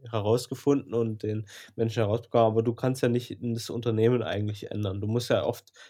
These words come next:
damit arbeiten, was du bekommst. Und wenn jetzt ein Workshop passiert, der jetzt, sag ich mal, nicht so gut läuft, wie gehst du damit um? Also, ich meine,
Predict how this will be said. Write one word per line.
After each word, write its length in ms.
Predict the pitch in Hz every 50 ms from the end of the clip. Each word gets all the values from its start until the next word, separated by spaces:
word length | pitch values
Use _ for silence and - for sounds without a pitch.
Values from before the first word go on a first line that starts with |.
| _ _
damit 300 | 107 110 117 123 - -
arbeiten, 380 | 87 110 104 110 107 95 98
was 180 | 98 101 101 -
du 100 | - 110
bekommst. 480 | 107 101 101 - 113 107 113 110 -
Und 180 | 104 104 98 95
wenn 400 | 101 101 104 104 104 104 107 107 -
jetzt 340 | 110 104 101 - - - -
ein 180 | 113 107 107
Workshop 380 | 113 120 120 123 - 127 123 -
passiert, 360 | - 110 - - 117 101 -
der 80 | 107 101
jetzt, 300 | 98 98 98 - - _ _ - - - _ _
sag 160 | _ - 110
ich 60 | 101
mal, 140 | 113 107 107
nicht 260 | 110 120 135 135 135 -
so 120 | - 147
gut 300 | 135 - 143 135 - -
läuft, 260 | 123 123 127 131 131
wie 80 | - 117
gehst 240 | 113 117 113 - -
du 40 | 113
damit 380 | 107 98 104 113 123 123 120
um? 240 | - - 127 139 139 139
Also, 400 | - - 113 101 - 120 113 107
ich 340 | 92 - 107 104 - - 120
meine, 280 | 123 120 117 117 113